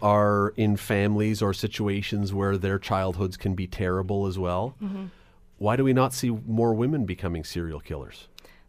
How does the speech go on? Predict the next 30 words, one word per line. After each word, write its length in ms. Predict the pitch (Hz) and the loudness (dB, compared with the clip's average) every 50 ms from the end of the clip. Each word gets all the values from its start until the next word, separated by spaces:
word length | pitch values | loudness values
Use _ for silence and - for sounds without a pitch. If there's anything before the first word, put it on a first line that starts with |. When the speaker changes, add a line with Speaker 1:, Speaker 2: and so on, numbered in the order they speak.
| _ - | _ -12
Speaker 2:
That's 160 | 247 247 - | -10 -8 -6
a 60 | 294 | -6
good 160 | 285 285 - | -6 -6 -10
question, 640 | - - 240 240 - - - 262 240 233 233 226 - - - | -8 -8 -6 -6 -6 -6 -2 -2 0 0 0 -2 -2 -4 -4
and 240 | 214 214 214 220 | -2 0 0 0
it's 160 | 220 214 - 226 | -2 -2 -2 -2
an 160 | 214 208 - - - | -2 -4 -2 0 2
awful 320 | 208 233 247 247 254 233 | 4 4 4 4 4 4
one 160 | 220 214 214 | 4 4 2
for 140 | 214 - 214 | 2 0 0
me 80 | 214 202 | 0 2
to 100 | - - | 2 2
answer 300 | 190 208 214 208 202 202 | 0 0 0 0 -2 0
'cause 120 | - 233 | 2 4
I 60 | 247 | 6
honestly 420 | - - 285 330 392 403 - 311 285 | 6 8 6 6 6 6 4 4 4
don't 200 | 247 233 180 196 | 6 6 6 6
know. 180 | 247 254 202 | 6 6 6
I 80 | 165 247 | 6 6
don't 180 | 247 285 285 - | 4 4 2 2
study 240 | - 262 254 262 | 0 2 2 2
female 320 | 247 - 247 240 240 220 208 | 2 2 2 4 4 4 2
serial 240 | 214 233 247 240 226 | 2 2 2 0 0
killers. 280 | - 208 180 170 - - | -2 -4 -6 -6 -4 -4
I 60 | - | -2
can 120 | - 370 - | 0 2 2
offer 240 | 302 311 - 320 | 2 0 0 -2
some, 320 | - - 277 262 247 247 247 - - - - - - - - - - _ - - | -2 0 2 4 4 4 2 -2 -12 -20 -20 -20 -20 -20 -20 -20 -20 _ -6 0
I 80 | 240 226 | 2 4
guess, 220 | 247 233 226 - | 4 4 4 2